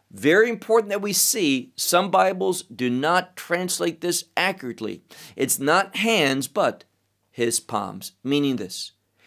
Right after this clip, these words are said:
He showed how he wanted to guide them and what he was willing to do to guide them by, by showing his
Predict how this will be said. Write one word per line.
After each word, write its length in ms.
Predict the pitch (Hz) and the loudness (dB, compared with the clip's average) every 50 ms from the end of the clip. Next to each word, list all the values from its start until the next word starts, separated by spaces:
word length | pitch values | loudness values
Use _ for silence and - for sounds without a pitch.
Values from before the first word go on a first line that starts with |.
| _ _ _ _ _ _ | _ _ _ _ _ _
He 440 | - - 190 240 277 277 - - - | -2 2 4 4 4 2 0 -2 -6
showed 600 | - - - - 240 240 226 190 170 151 - - _ _ | -2 0 2 2 4 4 4 6 4 2 2 -2 _ _
how 400 | - - - 240 233 233 233 220 | -8 -4 -2 2 2 4 2 2
he 180 | 190 214 208 | 0 -2 -6
wanted 380 | 196 180 180 190 185 180 180 180 | -4 -2 -2 -2 0 -2 -2 -2
to 80 | - 151 | -4 -8
guide 480 | 123 117 - 156 165 170 170 165 - - | -8 0 2 2 4 4 2 0 0 -4
them 200 | 113 90 - _ _ _ _ _ _ _ - - - - | -6 -6 -6 _ _ _ _ _ _ _ -20 -20 -6 0
and 220 | 180 165 156 143 | 2 2 2 4
what 160 | 147 190 220 226 | 4 4 4 4
he 80 | 233 | 2
was 180 | 220 196 170 165 | -2 -2 -2 -2
willing 300 | 170 196 196 202 202 175 | -2 -4 -2 -2 -4 -4
to 120 | 185 185 | -4 -4
do 320 | 165 180 220 214 208 170 - _ - | -4 -4 -4 -4 -4 -4 -6 _ -2
to 100 | - 143 | -2 -2
guide 380 | 107 95 127 123 120 120 113 - | 0 2 2 4 4 2 0 0
them 280 | 120 117 113 113 113 _ _ _ _ _ _ _ | -2 -4 -4 -4 -10 _ _ _ _ _ _ _
by, 300 | - 123 123 120 117 110 | 2 4 4 4 4 0
by 220 | - - 131 123 120 | -2 -2 -2 -2 0
showing 720 | - - - - 175 170 156 123 113 107 104 104 107 - _ _ _ _ _ _ _ _ _ | -2 -4 -4 -2 -2 -2 -2 -2 -6 -8 -8 -12 -14 -18 _ _ _ _ _ _ _ _ _
his 400 | _ 131 117 110 110 107 - | _ -4 -2 -2 -2 -2 -6